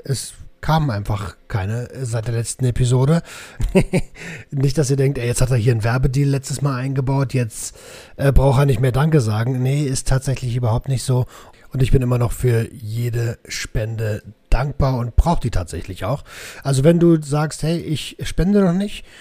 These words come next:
dann, ähm, findest du unten in den Shownotes, wenn du Lust hast natürlich nur, äh, feel free, einen Link, ähm, zum PayPal. Dort kannst du mir gerne eine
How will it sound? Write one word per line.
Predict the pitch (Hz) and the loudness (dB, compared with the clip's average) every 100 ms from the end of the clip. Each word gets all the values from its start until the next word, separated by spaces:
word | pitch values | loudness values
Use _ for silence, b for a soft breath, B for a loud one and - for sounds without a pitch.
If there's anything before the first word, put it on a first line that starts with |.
| B B | B B
dann, | 156 147 156 165 | 0 2 0 -2
ähm, | 151 143 139 | 0 0 2
findest | - 160 151 | 4 4 4
du | 139 | 0
unten | 151 | 2
in | 156 | 0
den | 143 135 | 0 0
Shownotes, | - 143 147 143 139 139 - - - 110 | 2 4 4 2 2 0 -2 -10 -10 -6
wenn | 113 | -2
du | 151 | 4
Lust | 185 185 - | 6 4 2
hast | 104 - | -2 -2
natürlich | 98 110 104 104 | -4 -2 -2 -2
nur, | 117 151 190 B B B B B | -2 -2 -2 B B B B B
äh, | 151 135 127 | -2 0 2
feel | 107 - - 170 165 175 | 0 -4 4 6 6 4
free, | - - 135 151 185 190 B B B B | -4 -2 4 4 4 0 B B B B
einen | 143 143 | 4 6
Link, | 135 151 160 - - - - _ - | 6 6 4 -2 -10 -12 -12 _ -2
ähm, | 143 135 135 135 123 | 0 2 2 0 -2
zum | - - 143 139 131 127 127 123 120 117 | -4 4 6 8 8 6 2 2 -2 0
PayPal. | 170 190 - 180 170 160 B B | 2 2 4 4 2 0 B B
Dort | - - | -8 -2
kannst | 139 127 | 0 0
du | 135 | -2
mir | 120 | 0
gerne | 120 127 127 113 _ - | 0 0 0 -2 _ -8
eine | 120 117 113 101 | -2 0 0 -2